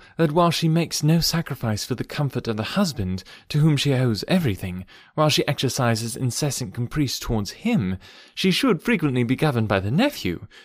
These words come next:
to whom she owes nothing at all. My dearest Emma,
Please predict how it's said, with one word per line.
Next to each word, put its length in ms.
to 120
whom 180
she 180
owes 240
nothing 360
at 120
all. 500
My 160
dearest 420
Emma, 360